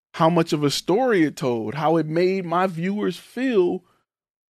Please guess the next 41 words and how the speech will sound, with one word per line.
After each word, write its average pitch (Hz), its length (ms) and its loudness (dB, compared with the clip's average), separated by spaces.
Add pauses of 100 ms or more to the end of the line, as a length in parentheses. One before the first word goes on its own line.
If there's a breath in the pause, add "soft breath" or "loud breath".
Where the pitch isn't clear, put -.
(160)
when 160 120 0
the 160 140 2 (100)
alley 202 400 -2
was 151 380 -4
lit 175 420 0
and 151 140 -2
then 160 140 2
it 139 140 -4
goes 170 320 2
into 165 260 -4
darkness, 143 680 -2 (1080)
but 156 140 0
the, 156 120 4
but 156 300 0
the 147 100 0
light 156 360 2
lamp 156 360 -4
would 139 200 0
light 175 280 2
the 160 160 -4
area 170 360 4
just 170 280 -6
up 156 140 -2
front. 233 340 -12 (1080)
I 139 80 -4
never 175 360 -2
thought 185 380 -4
about 180 360 -2
how 117 200 -4
it 113 100 -4
made 107 280 -6
my 101 180 -10
viewers 101 420 -8
feel - 440 -10
until 131 320 -8
I - 80 -2
had 170 200 -4
a 131 80 -2
camera 170 440 -6
say, 143 200 -8
"Look, 190 360 -6